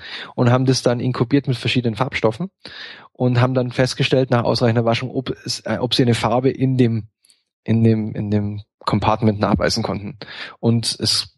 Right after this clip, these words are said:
gab keinen Eintritt. Das heißt, die Dinger sind mit, auch mit diesem Nagelhärtner dann gut verschließbar.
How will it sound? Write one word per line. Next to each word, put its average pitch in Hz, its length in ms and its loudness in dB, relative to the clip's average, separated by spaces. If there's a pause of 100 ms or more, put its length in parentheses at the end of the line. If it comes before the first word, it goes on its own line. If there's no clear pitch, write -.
gab 104 220 0
keinen 101 220 2
Eintritt. 104 360 -2
Das 98 120 -4
heißt, 107 160 0
die - 60 -2
Dinger 113 200 4
sind 113 320 0
mit, 120 120 0
auch 110 200 0
mit 107 120 -4
diesem 107 200 -2
Nagelhärtner 107 540 2
dann 104 200 2 (400)
gut 117 160 2
verschließbar. - 520 0